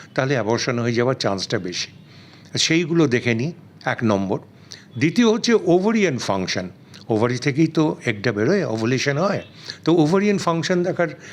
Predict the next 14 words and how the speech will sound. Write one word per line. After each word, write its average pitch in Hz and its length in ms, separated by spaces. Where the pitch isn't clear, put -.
একটা 208 480
ব্লাড 156 380
রিপোর্ট 160 340
করলেই 147 420
আমরা 151 180
অনেকটা 160 400
জানতে 98 340
পারি, 104 300
তাকে 123 180
বলে 131 220
এএমএইচ। 143 880
আমরা 202 340
এই 190 200
অঙ্কুরণে 160 600